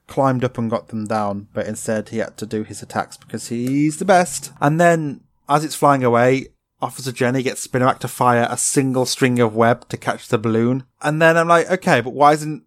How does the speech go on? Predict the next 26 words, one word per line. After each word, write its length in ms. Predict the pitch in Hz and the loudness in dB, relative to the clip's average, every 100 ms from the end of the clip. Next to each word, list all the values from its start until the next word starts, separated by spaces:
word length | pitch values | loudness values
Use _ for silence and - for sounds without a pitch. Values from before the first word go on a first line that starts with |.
| - | -18
Spinarak 420 | - 139 139 - | -6 -2 0 0
being 220 | 139 127 | -2 -4
dragged 340 | 113 123 117 127 | 0 0 0 0
away 320 | 117 117 117 | 2 2 2
or 120 | 113 | 2
why 120 | 113 | 2
isn't 380 | 117 123 117 113 _ 117 | 0 -2 -6 -6 _ -16
Officer 280 | - 120 | -10 -8
Jenny 300 | 113 117 113 | -4 -2 -2
being 240 | 113 120 110 | -2 -2 0
dragged?" 380 | 120 117 120 123 | 2 2 2 -4
Because 260 | - 131 | -4 -4
it's 140 | 139 151 | -2 2
literally 320 | 165 - 160 | 0 2 0
the 80 | 127 | 2
weight 260 | 131 123 | 2 0
of 80 | 123 | -4
an 80 | 123 | -6
entire 380 | 117 127 123 113 | -4 0 0 2
balloon 480 | 117 117 113 104 | 0 0 -2 -4
that 160 | 104 110 | -6 -6
is 100 | 110 | -4
lifting 400 | 117 113 - 113 | -4 -6 -8 -10
up 80 | 110 | -10
three 300 | - 113 107 | -8 -6 -4
people. 480 | 110 107 92 95 | -4 -6 -8 -14